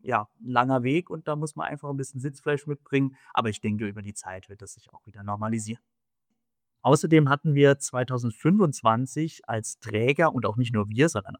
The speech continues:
alle Träger bundesweit mit massiven Kürzungen zu kämpfen, was staatliche Fördergelder für die Freiwilligendienste angeht. Ähm, nach massiven Protesten und auch Gesprächen mit den zuständigen Behörden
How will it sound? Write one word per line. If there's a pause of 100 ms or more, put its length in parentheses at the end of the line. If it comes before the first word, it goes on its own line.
alle
Träger
bundesweit (380)
mit
massiven
Kürzungen
zu
kämpfen,
was (160)
staatliche
Fördergelder (200)
für
die
Freiwilligendienste
angeht. (840)
Ähm, (760)
nach (160)
massiven
Protesten
und
auch
Gesprächen
mit
den
zuständigen
Behörden